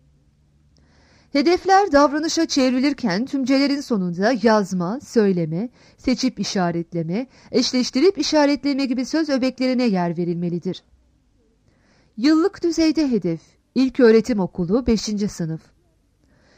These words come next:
Yurdumuz, komşularımız ve diğer ülkelerle ilgili temel toplumsal olguları incelemede kullanılan yöntem bilgisi.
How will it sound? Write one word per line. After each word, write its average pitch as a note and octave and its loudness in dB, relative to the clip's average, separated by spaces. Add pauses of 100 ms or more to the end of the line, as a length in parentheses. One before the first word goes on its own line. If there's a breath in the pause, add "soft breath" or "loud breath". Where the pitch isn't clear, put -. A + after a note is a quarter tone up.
(160)
Yurdumuz, A#3 0
komşularımız C4+ 0
ve C#4+ 2
diğer D#4+ 4
ülkelerle C#4+ 2
ilgili C4+ 2
temel C4 2
toplumsal B3+ 2
olguları A#3+ 4
incelemede A#3+ 2
kullanılan F#3+ -2
yöntem A3+ 2
bilgisi. E3+ -4